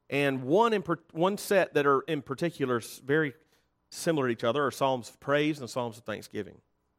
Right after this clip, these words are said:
Very close in, in, in, the, in their, uh, emphases. But I want to remind you of the key difference between those two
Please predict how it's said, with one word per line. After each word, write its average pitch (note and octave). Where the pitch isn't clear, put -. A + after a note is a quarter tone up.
Very B3
close F#3
in, A#2+
in, B2
in, C3
the, A2
in C3+
their, A#2
uh, A2
emphases. G2+
But F2
I C#3+
want A#3
to F#3+
remind D#3+
you C#3+
of A#2
the A#2
key F3
difference D3
between A2+
those G#2+
two G2